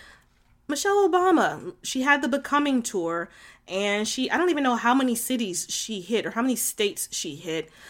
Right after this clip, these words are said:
but each, each location had, like, a different host, and, um, you know, she's interviewed, and, and also this documentary just kinda, like, followed her around and showed a little slice of her life. And actually, the,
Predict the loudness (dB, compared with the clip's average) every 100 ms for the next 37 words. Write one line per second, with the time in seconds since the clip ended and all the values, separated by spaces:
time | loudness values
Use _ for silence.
0 | -20 _ -6 -2 -2 -2 -4 -8 -10 -8
1 | -4 -6 -8 _ -2 0 -2 -4 -4 -6
2 | -6 -6 -12 -12 -4 2 4 4 2 0
3 | -2 -4 -4 -4 -8 -14 -20 _ _ -4
4 | -2 -2 -4 -4 2 4 4 2 0 -2
5 | -2 0 0 0 -2 -2 -2 0 -2 -2
6 | -4 0 0 0 -2 0 -2 0 -2 -2
7 | -6 -6 -2 0 0 -2 -2 2 2 0
8 | -4 -2 0 4 6 6 4 0 0 0
9 | 0 -2 -6 -14 -18 -8 -4 0 2 2
10 | 2 2 0 -2 -2 -2 -2 -4 -6 -6
11 | -4 2 2 2 -6 -6 -2 -2 -2